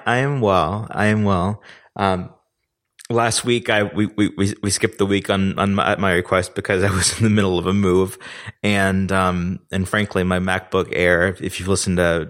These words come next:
Nine to Five Mac Happy Hour, um, my, my MacBook Air is, is on day eight of a,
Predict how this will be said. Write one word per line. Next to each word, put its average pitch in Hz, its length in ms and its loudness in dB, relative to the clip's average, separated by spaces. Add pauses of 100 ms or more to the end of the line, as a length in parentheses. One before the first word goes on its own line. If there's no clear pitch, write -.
Nine 98 180 -2
to 95 60 -4
Five 92 160 -2
Mac 92 200 -2
Happy 90 320 0
Hour, 87 400 0 (360)
um, 87 560 0
my, 101 180 -2
my 98 180 -2
MacBook 107 440 -2
Air 98 220 4
is, 92 300 0
is 98 140 -4
on 101 200 2
day 104 180 2
eight 101 340 2
of 95 200 0
a, 95 140 2